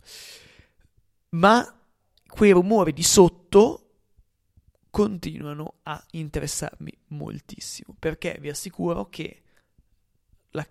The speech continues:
la, l'appartamento di sotto c'è qualcosa che non mi torna. Andate a vedervi le, le foto se le trovate, andate a vedervi i video della scientifica. Nessuno dei ragazzi sapeva che il gatto stava male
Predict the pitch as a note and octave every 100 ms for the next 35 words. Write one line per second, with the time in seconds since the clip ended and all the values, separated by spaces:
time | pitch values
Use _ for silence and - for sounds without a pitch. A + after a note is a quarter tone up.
0 | - D#3+ D#3+ D3 - E3 - D#3+ - F#3
1 | D#3+ F#3+ G3 - - - _ - _ _
2 | _ _ _ _ _ _ _ _ _ -
3 | E3+ D#3 D3 - D#3 D#3+ C#3+ C#3+ C3+ C3+
4 | - - - - _ - - _ - D#3
5 | - D#3 D#3 C#3 C#3 C#3 C#3 D3 - -
6 | - E3 - - - - - - - -
7 | - C#3 C#3 C#3+ D#3 D#3+ E3+ A3 D#3+ D3
8 | - D#3+ F3 F#3+ G3 - A#3+ _ - -
9 | - - - _ _ _ _ _ _ _
10 | _ _ _ _ - - - - _ _
11 | _ _ _ _ _ _ D#3+ F3+ - -
12 | F#3+ D#3+ C#3+ - _ D#3 D3+ D3 D3 D3
13 | D3+ - D3 D3 - D#3 C#3 C#3+ C#3 C#3
14 | - - - C3+ C3+ A#2+ B2+ -